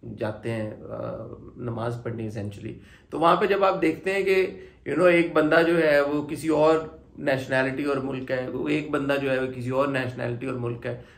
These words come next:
but at the end of the day वहाँ पे हम सब इकट्ठे होके जो नमाज पढ़े हैं वो तो एक ही तरीके की नमाज है ना जो सब पढ़े हैं।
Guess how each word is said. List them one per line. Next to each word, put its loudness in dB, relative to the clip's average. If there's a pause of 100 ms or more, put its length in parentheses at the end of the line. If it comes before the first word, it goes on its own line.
(140)
but 2
at 4
the 4
end 6
of 0
the 4
day 2
वहाँ 8
पे 0
हम 0
सब 0
इकट्ठे -2
होके -2
जो -8
नमाज 2
पढ़े 2
हैं 2
वो -2
तो -4
एक 0
ही 0
तरीके -4
की -6
नमाज -2
है -10
ना -10 (280)
जो -6
सब -2
पढ़े -2
हैं। -10